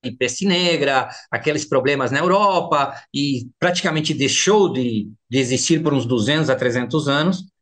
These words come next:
e no final dos oitenta teve um padre lá que falou que ia fazer uma grande revolução,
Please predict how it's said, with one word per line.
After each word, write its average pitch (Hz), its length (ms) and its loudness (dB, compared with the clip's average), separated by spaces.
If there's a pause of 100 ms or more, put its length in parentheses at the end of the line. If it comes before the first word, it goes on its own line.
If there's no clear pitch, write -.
(180)
e 135 140 0
no 135 320 0 (260)
final 175 320 2
dos 196 180 0
oitenta 175 420 2
teve 180 180 2
um 175 180 2
padre 160 460 0
lá 151 200 2
que 160 200 -2
falou 156 500 4
que 139 140 -2
ia 135 100 2
fazer 147 280 0
uma 139 200 0
grande 180 260 2
revolução, 143 720 0